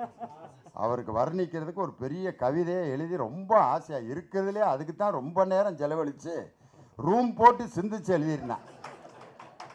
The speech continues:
அதை வாசிக்கிறதுக்கு வேகமா ஒடியாந்து வாசிக்கிறதுக்குள்ள, "பரவாயில்ல, அதெல்லாம் இருக்கட்டும், நான் வந்து பேசுறேன்" அப்படின்ட்டு அந்த வர்ணனை பத்தி கவலையே படாம, "நான் பேசிடுறேன்ட்டு" அவரே தன்னை அறிமுகப்படுத்தி கொண்டு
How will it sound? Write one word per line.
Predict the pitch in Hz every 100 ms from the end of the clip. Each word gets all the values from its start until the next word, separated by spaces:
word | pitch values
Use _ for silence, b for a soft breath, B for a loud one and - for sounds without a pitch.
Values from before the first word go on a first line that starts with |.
| -
அதை | 117 151 143
வாசிக்கிறதுக்கு | 123 180 240 240 214 214 180 165
வேகமா | 147 185 202 185
ஒடியாந்து | 151 156 190 175 151
வாசிக்கிறதுக்குள்ள, | 131 165 170 147 147 123 160 185
"பரவாயில்ல, | - 131 185 202 196
அதெல்லாம் | 156 113 127 165
இருக்கட்டும், | 160 147 151 131
நான் | 110 123 135
வந்து | 131 170
பேசுறேன்" | 147 143 147 135 117 - b b b b
அப்படின்ட்டு | 120 143 165 180 190
அந்த | 170 143
வர்ணனை | 120 117 160 190 214 202
பத்தி | 180 160 165 185
கவலையே | - 127 156 175 196
படாம, | 185 151 147 135 127 98 87 b b b
"நான் | 104 131 180 151
பேசிடுறேன்ட்டு" | 180 214 - 180 160 143 175 151 120 139
அவரே | 113 127 151 196 214 214
தன்னை | 170 151 156
அறிமுகப்படுத்தி | 143 143 165 165 160 143 143 139
கொண்டு | 131 120 120 101 b